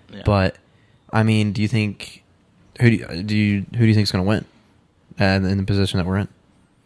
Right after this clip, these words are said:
Speaker 2: Obviously, Paul Casey's gonna be the,
Speaker 1: Mm.
Speaker 2: the front runner right now.
Speaker 1: Yeah.
Speaker 2: But I, I, I think anyone, c-, anyone that's, like, at
Speaker 1: I'd
Speaker 2: least
Speaker 1: like,
Speaker 2: two under
Speaker 1: I'd like to see how
Speaker 2: has grabs.
Speaker 1: D J does. I think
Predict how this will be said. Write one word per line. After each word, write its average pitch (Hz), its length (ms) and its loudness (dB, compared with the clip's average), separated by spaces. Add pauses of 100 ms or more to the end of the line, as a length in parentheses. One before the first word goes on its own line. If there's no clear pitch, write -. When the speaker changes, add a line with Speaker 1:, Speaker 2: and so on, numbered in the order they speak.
(200)
Speaker 2:
Obviously, 110 280 0
Paul 107 180 2
Casey's 101 460 -2
gonna 92 160 0
be 92 80 -2
the, - 280 -2 (600)
Speaker 1:
Mm. 82 140 -12
Speaker 2:
the 90 80 -2
front 107 220 2
runner 98 140 2
right 90 140 0
now. 90 240 0 (720)
Speaker 1:
Yeah. 95 260 -6
Speaker 2:
But 98 380 4
I, 101 260 2 (120)
I, - 80 -12 (360)
I 107 60 2
think 110 240 4
anyone, 104 580 0
c-, - 120 -8
anyone 139 460 2
that's, 113 200 0
like, 104 320 0 (640)
at 110 160 0
Speaker 1:
I'd 110 40 -4
Speaker 2:
least 123 220 2
Speaker 1:
like, 151 60 -8
Speaker 2:
two 120 160 2
under 123 440 2
Speaker 1:
I'd 113 200 -6
like 147 200 -2
to 120 120 -12
see 107 240 -6
how 107 120 -2
Speaker 2:
has 117 160 4
grabs. 95 300 2
Speaker 1:
D 101 60 -2
J 110 260 2
does. 107 720 0 (1160)
I 110 120 -4
think 143 520 2